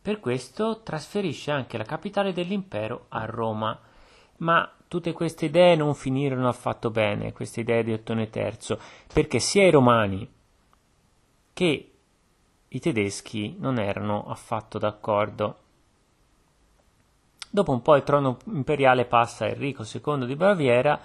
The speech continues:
e poi a Corrado secondo il Salico.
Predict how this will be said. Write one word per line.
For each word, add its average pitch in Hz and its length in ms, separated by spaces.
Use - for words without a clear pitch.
e 226 160
poi 98 580
a - 320
Corrado 117 560
secondo 101 480
il 101 100
Salico. 98 680